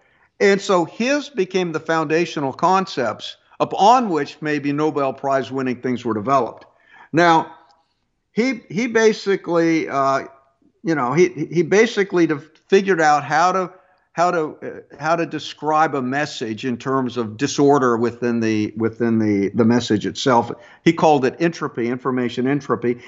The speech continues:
and then he could make mathematical predictions about the, the rate that information could be, could be transmitted. In nineteen forty-eight, he published The Communication Theory of Secrecy Systems, which was a declassification of his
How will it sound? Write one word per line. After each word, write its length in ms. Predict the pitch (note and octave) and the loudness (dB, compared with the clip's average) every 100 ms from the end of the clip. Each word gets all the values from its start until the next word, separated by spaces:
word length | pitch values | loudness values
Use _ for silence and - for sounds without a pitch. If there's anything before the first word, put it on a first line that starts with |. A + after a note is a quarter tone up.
| - | 0
and 120 | D#3 | 4
then 120 | F3 | 4
he 140 | F3+ G3 | 4 2
could 300 | G3 F3+ - | 0 -4 -2
make 300 | C#3+ C#3+ - | -2 -2 -4
mathematical 560 | C#3+ D3 C#3 C3+ C3+ | -4 -4 -4 -4 -6
predictions 540 | A2+ C3+ E3 - C3 A#2 | -12 -6 -6 -6 -10 -6
about 440 | G#2+ A2+ A2 A2 - - - | -6 -2 -2 -4 -12 -20 2
the, 180 | B2 A#2+ | 2 4
the 120 | B2 | 0
rate 300 | A#2 B2 B2 | 2 2 2
that 180 | B2 G#2+ - | 0 -4 -6
information 500 | C3+ B2 B2+ A#2+ A#2+ | -6 -2 0 0 -2
could 160 | A#2 A2 | -6 2
be, 260 | B2 A#2+ A2 - _ _ _ | 4 4 2 -8 _ _ _
could 160 | C3 | 0
be 100 | B2 | 2
transmitted. 840 | A#2+ D3+ D#3 D#3+ - C3+ A2 G2+ - _ | 2 2 4 2 0 0 0 -4 -10 _
In 160 | D#3+ D#3+ | 2 4
nineteen 460 | G3+ C4+ - B3 | 4 2 -2 -4
forty-eight, 960 | F#3+ F#3+ F#3+ F3+ D#3+ E3+ C#3+ B2+ - _ _ | -4 0 0 0 0 0 0 -2 -10 _ _
he 140 | - E3+ | -4 -2
published 640 | G3+ G#3 G#3+ G#3 - - | 0 0 0 -4 -6 -12
The 80 | D#3+ | -10
Communication 1200 | D#3+ D3 F3 B3+ B3 - F#3 E3 D#3+ E3 D#3+ E3 _ _ | -8 -6 -4 -2 -4 -4 -2 -2 -4 -6 -6 -8 _ _
Theory 560 | - G3+ G#3 D#3 B2+ B2+ | 2 6 6 6 4 0
of 140 | C3+ C3 | -4 -8
Secrecy 600 | - B3 - E3+ - C3+ | -6 -6 -6 -8 -6 -6
Systems, 580 | - B2+ - A2+ A2 - - - | -2 -2 -2 -4 -6 -6 -20 4
which 180 | F3 F3+ | 4 6
was 200 | F#3 D#3 | 2 2
a 80 | |
declassification 1300 | B2 G#2+ B3 - G#3 G3 - E3 - F#3+ G3 G3 D3 C#3 | -2 0 0 0 0 0 -4 -10 -4 -2 -2 -4 -6 -4
of 80 | |
his 260 | B2+ B2 - | -2 -4 -6